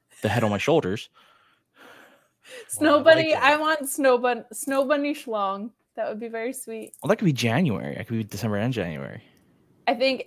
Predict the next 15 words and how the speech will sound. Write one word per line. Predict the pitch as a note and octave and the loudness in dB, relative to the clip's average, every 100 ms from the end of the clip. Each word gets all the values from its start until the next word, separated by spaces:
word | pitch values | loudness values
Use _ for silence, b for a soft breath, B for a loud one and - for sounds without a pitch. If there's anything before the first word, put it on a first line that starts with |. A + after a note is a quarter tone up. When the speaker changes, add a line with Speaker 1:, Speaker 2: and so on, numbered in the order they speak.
| A3+ | -6
Speaker 2:
Ant | A#3 A#3+ A#3+ | -4 -4 -6
should | - B3 G3 | -6 -6 -4
be, | A3 A3+ | -4 -4
do | F#3 G#3 A#3 | -6 -6 -4
the | G3 | -4
Kelly | G#3 G#3+ G3+ F#3+ | 0 0 0 -2
Kelly | G#3 G3+ G3+ G3+ G3 G3 - | -2 -2 0 -4 -4 -8 -10
fourth | - G#3+ G#3 | -6 -4 -4
of | G3 | -4
July | G3+ F#3+ F3+ F#3 F#3 G3 G#3+ b b b _ _ _ _ - - - - | 0 4 6 6 4 0 -6 b b b _ _ _ _ -20 -20 -20 -14
bikini | G#3+ B3 - A#3+ A3+ | -6 -6 -2 -2 0
Speaker 3:
Uh, | C4+ | 0
Speaker 2:
shoot. | C4+ C4+ A#3 - G#3 _ b b b b b b - | 4 4 2 -4 -20 _ b b b b b b -4
Speaker 3:
I | |
don't | B2 B2 | -2 -2